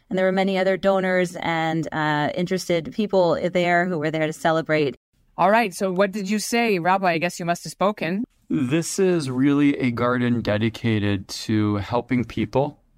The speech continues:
Speaker 3: with food and financial insecurities and to teaching, teaching our children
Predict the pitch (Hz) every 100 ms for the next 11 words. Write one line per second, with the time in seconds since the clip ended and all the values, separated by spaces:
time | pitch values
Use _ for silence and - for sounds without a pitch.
0 | _ _ - 123 110 - - - 120 117
1 | 120 127 - _ _ - 107 107 107 107
2 | 101 - 104 107 - 110 107 110 - 104
3 | 101 104 165 - - _ _ _ - 131
4 | 139 147 143 - 147 - 190 190 - 92
5 | 92 _ _ _ _ _ - 139 - 139
6 | 123 113 107 131 120 117 120 123 127 131